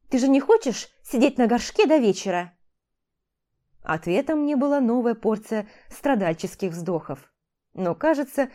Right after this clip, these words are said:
с моим присутствием Гайд смирился. "Но как же она умудрилась сделать это?" спросила я у Ронора, когда звуков из-за двери стало меньше,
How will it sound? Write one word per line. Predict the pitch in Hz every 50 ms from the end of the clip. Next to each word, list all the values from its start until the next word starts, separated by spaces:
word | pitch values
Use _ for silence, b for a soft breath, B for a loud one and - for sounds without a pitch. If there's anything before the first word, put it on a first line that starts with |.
| B B B B
с | - -
моим | 285 262 254 240 220 -
присутствием | 175 170 - - 285 339 - _ - 180 165 165 156
Гайд | 175 175 170 180 175
смирился. | - - 214 214 202 196 170 147 - - - 135 139 - _ _ _ _ _ - - _ _ _ _ _ _ _ _ _ _ _ _ _ _ _ _ _
"Но | - 233 226 220 214
как | 214 - 330 320 277 240
же | - 285
она | 262 254 254
умудрилась | 247 254 233 233 254 330 339 302 247 208
сделать | 214 208 202 233 311 339 320 254 - -
это?" | 277 254 233 226 208 185 165 - _ _ _ _ _ _ _ _ _ _ _ _ _ _ _ _ _ _ _ _ _ -
спросила | - - 196 196 196 - - 220 214
я | 202 185 185 175
у | 180
Ронора, | 175 202 254 262 233 190 160 139 b b b b b b
когда | - 196 208 180 180 175
звуков | 156 165 180 262 285 - 330 -
из-за | - 302 254 277
двери | 247 220 254 277 254 262 277
стало | 277 - - 262 254 269 277
меньше, | 254 220 180 165 156 - - 160 156 160